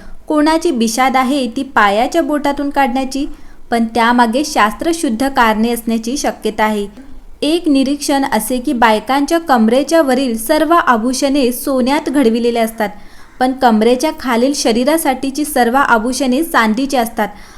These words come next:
अगदी ही सर्व आभूषणे सोन्यात घडवण्याची ऐपत असून सुद्धा ही चांदीचीच घडवली जातात, जसं की पैजण, जोडवी, विरवल्या, छल्ला इत्यादी. मुलगी लग्न होऊन सासरी नांदायला गेली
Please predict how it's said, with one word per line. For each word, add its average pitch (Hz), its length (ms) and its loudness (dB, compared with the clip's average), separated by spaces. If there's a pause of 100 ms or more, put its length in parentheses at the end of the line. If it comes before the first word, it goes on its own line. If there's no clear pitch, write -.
(160)
अगदी 262 300 2
ही 330 220 4
सर्व 269 300 2
आभूषणे 269 640 0
सोन्यात 254 400 2
घडवण्याची 262 600 0 (100)
ऐपत 240 460 -2
असून 247 280 -2
सुद्धा 254 400 2
ही 262 200 -2
चांदीचीच 254 640 -2
घडवली 240 360 0
जातात, 220 340 -2 (460)
जसं 254 240 0
की 285 200 -2
पैजण, 226 760 2
जोडवी, 226 460 4
विरवल्या, 233 640 4 (120)
छल्ला 226 400 2 (100)
इत्यादी. 220 480 -2 (520)
मुलगी 269 520 4
लग्न 262 260 2
होऊन 262 320 2
सासरी 240 460 -2
नांदायला 226 440 2
गेली 214 480 0